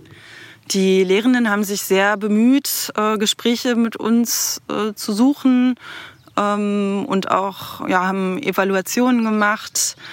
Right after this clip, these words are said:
um den Unterricht, äh, zu verbessern, also den Online-Unterricht, äh, irgendwie so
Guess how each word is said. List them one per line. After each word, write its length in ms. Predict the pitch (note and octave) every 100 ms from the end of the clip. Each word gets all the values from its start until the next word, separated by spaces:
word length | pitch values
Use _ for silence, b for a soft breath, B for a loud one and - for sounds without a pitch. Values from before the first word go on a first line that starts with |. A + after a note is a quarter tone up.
| B
um 220 | - G#3+
den 100 | A3
Unterricht, 840 | G3 G#3+ A3 F#3+ G3 - - - -
äh, 120 | -
zu 180 | F#3+ -
verbessern, 640 | F#3+ F3+ F#3 A3 A3 A3 G#3
also 160 | E3
den 160 | F3 F3
Online-Unterricht, 920 | G#3 G#3 F#3 G3+ G3 F3+ F#3+ - -
äh, 340 | - F#3 F#3 F3+
irgendwie 480 | - - F#3 F3+ F#3
so 380 | F#3 G#3 G3